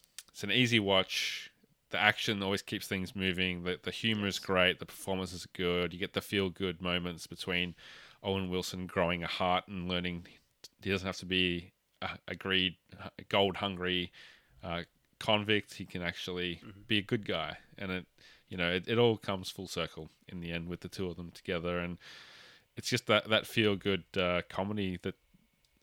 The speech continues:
Speaker 1: I guess that era is probably known for as well.
Speaker 2: Known for, yeah. Agreed.
Speaker 1: All right, well, that is it, dear listeners. Of course, you can subscribe to this podcast if you haven't yet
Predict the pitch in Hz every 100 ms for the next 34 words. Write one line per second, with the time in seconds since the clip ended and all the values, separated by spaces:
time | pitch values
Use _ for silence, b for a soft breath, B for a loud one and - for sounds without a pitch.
0 | - 92 95 95 - 95 90 87 95 95
1 | 90 95 90 90 b b _ 92 92 92
2 | - 87 85 - 95 90 120 107 98 104
3 | 95 95 _ _ 107 95 _ _ _ _
4 | _ _ B B 127 110 104 92 b b
5 | b b b b b _ - 127 156 139
6 | 135 131 120 113 139 - 110 107 - 113
7 | 123 110 - 107 - 123 - 123 110 107
8 | - - 104 117 104 104 104 - 107 -
9 | 104 - 95 95 107 - 101 104 101 82
10 | 92 110